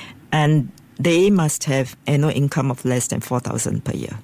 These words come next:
So most Singaporeans are really filial and they support their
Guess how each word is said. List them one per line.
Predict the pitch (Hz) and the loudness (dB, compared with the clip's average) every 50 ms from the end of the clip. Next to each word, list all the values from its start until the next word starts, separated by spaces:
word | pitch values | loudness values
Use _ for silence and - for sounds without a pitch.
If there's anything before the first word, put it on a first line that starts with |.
| - - | -12 -6
So | - - 139 139 | -2 0 2 4
most | 143 190 247 277 277 - - - | 4 4 4 2 2 -2 -2 -2
Singaporeans | 165 160 165 147 - 156 151 151 151 151 147 - | 0 0 0 0 0 0 2 2 2 2 2 0
are | 127 123 | 0 0
really | 127 131 135 131 131 | 0 0 0 0 -2
filial | - - 123 123 123 123 123 127 120 120 127 123 | -4 -4 -2 -2 0 0 0 0 2 0 0 0
and | - 117 117 | 0 0 -2
they | 101 113 | -2 -4
support | - - - - - - - - - 156 151 135 - - - - - - | -4 -4 -6 -8 -10 -14 -14 -8 -4 -2 -2 -2 -2 -4 -10 -18 -10 -6
their | 113 110 113 113 | -6 -4 -4 -4